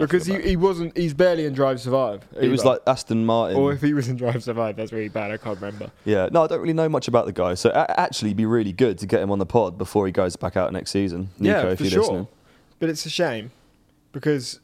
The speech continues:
Speaker 1: Mick's a lot, like, lot younger, I think. It feels a bit weird, like, giving it to an older guy. I think Mick's got potential,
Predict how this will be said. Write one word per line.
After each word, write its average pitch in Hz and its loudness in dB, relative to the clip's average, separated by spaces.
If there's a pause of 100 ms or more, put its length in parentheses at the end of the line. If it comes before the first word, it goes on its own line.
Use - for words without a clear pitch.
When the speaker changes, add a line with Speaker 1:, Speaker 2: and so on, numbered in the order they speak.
(160)
Speaker 1:
Mick's 165 -2
a 170 4
lot, 147 2
like, 127 -4
lot 139 0
younger, 127 -2 (140)
I 131 -14
think. - -12 (480)
It 135 -10
feels 147 0
a - -6
bit 131 -2
weird, 131 0
like, 113 -8
giving 117 -2
it 110 -6
to 120 -4
an 120 -2
older 120 -2
guy. 107 -4
I - -6
think 117 -8
Mick's - -12
got - -8
potential, 117 -6